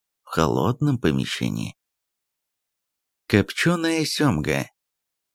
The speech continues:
Русская кухня богата рецептами соления, копчения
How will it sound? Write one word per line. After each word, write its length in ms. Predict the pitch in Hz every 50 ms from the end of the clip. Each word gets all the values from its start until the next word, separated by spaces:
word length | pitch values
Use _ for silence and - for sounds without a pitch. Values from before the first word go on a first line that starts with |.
| _ _ _ _ _ _ _ _ -
Русская 440 | 98 95 120 123 - - - 117 110
кухня 400 | - - 117 - - 117 113 110
богата 420 | - 104 98 - 104 113 113 - 104
рецептами 880 | 104 98 - - - 107 - - - 107 101 104 101 98 90 80 - _ _ -
соления, 800 | - - - 87 76 58 67 98 117 127 131 127 131 131 123 110
копчения 960 | - - - - - - - - 95 104 110 113 107 110 113 110 101 85 76